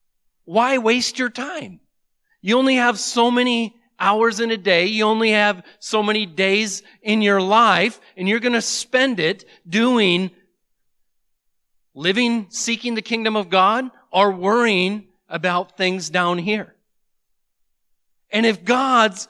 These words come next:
already doing the worrying for you, he's gonna take care of you,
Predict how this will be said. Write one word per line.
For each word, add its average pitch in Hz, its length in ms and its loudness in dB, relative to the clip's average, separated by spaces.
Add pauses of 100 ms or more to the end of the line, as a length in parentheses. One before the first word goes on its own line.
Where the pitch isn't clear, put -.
(220)
already 233 580 2
doing 214 420 0
the 196 100 2
worrying 208 480 0
for 220 300 2
you, 196 200 0
he's 196 200 -2
gonna 220 180 -2
take 196 320 -4
care 220 220 0
of 190 120 0
you, 170 280 2